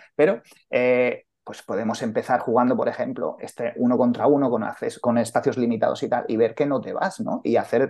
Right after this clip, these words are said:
pensar a un niño, "Ostras, no nos vamos de, del defensor, ¿no? ¿Qué podemos hacer? ¿Qué tal?". Entonces, claro, un momen-, una vez que ellos comprenden eso, sí que es más fácil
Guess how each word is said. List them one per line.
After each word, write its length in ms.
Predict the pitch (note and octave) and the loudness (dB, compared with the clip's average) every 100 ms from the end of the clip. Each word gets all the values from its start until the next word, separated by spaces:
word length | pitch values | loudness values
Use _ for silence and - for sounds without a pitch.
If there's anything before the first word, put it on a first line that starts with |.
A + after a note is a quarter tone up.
| - | 0
pensar 260 | C#3 C3+ B2+ | 0 2 2
a 40 | |
un 60 | A#2 | 2
niño, 160 | G#2+ | -4
"Ostras, 280 | - - G3 - - - - - | -8 -4 -4 -4 -20 -20 -20 -10
no 100 | B2 | -2
nos 180 | E3+ C3 | -2 2
vamos 360 | - A3+ G3 | 4 4 6
de, 420 | B2+ A#2+ A#2+ A#2 | 6 6 6 4
del 160 | A2 A2 | 2 0
defensor, 540 | A2 G#2 G2 F#3+ A3+ | 0 -4 0 2 2
¿no? 180 | G3 C4 | 2 -2
¿Qué 80 | E3+ | 0
podemos 320 | E3+ F3+ A#2 | 0 0 -2
hacer? 340 | G#2 F#3 D4 - | -2 0 0 -2
¿Qué 120 | D3 | -4
tal?". 160 | G3+ - | -6 -10
Entonces, 320 | _ C3 D#3+ - | _ -2 -2 0
claro, 240 | D3+ A#2+ | 0 2
un 80 | B2+ | 0
momen-, 300 | D3 D#3 - | -2 -4 -6
una 220 | A#2+ C#3+ | -4 -2
vez 100 | E3+ | -2
que 120 | - D3 | 0 0
ellos 180 | D3+ | 0
comprenden 460 | - C#3 C#3+ D3 C#3+ | -2 -4 -2 -2 -4
eso, 360 | D3+ A2+ B2 - _ _ _ _ _ - | -6 -8 -12 -16 _ _ _ _ _ -14
sí 300 | - G#3+ C#3+ | 0 0 2
que 200 | G#2 G2+ | 2 4
es 200 | A#2+ A#2+ | 2 4
más 220 | C3 B2+ | 2 2
fácil 440 | - C#3 D#3 F#3+ | 2 4 2 0